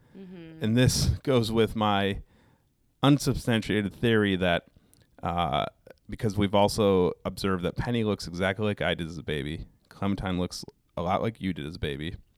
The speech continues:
Speaker 1: Mm-hmm.
Speaker 2: Maybe exactly.
Speaker 1: Yeah.
Speaker 2: And then their personalities also seem to be somewhat in line.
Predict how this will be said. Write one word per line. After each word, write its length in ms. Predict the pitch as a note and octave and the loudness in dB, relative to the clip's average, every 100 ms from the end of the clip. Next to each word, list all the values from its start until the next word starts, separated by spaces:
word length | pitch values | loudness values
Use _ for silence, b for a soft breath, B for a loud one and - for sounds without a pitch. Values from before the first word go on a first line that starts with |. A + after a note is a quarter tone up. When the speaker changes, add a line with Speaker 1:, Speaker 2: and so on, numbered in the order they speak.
| - | -20
Speaker 1:
Mm-hmm. 300 | G3 - - | -18 -14 -8
Speaker 2:
Maybe 200 | F#2 G2+ | -4 -4
exactly. 580 | A2+ - - - C2+ - - B B | -6 -8 -8 -10 -10 -10 -16 B B
Speaker 1:
Yeah. 80 | G3 E3+ F3 F#3 _ A2+ | -20 -20 -20 -20 _ -4
Speaker 2:
And 240 | G#2+ G#2 | 0 2
then 560 | G#2 G2 F#2+ F#2+ G2 - _ _ _ _ _ _ - | 2 2 2 0 -2 -4 _ _ _ _ _ _ -6
their 140 | A2+ F#2 | -4 -2
personalities 800 | - A#2 A2+ G#2+ G#2+ G#2 G2+ - | -4 -4 0 4 6 4 2 0
also 300 | G2 G2 G2 | -2 -2 -4
seem 260 | - F#2+ | -4 -2
to 80 | F#2 | -2
be 440 | E2+ F2+ F2 F2 - | -4 -2 -2 -4 -8
somewhat 520 | - - F#2 F2+ F2 - | -14 -6 -4 -2 -4 -4
in 200 | F#2 F2+ | -4 -2
line. 500 | F#2 F2 F2 F#2 | -2 -2 -2 -4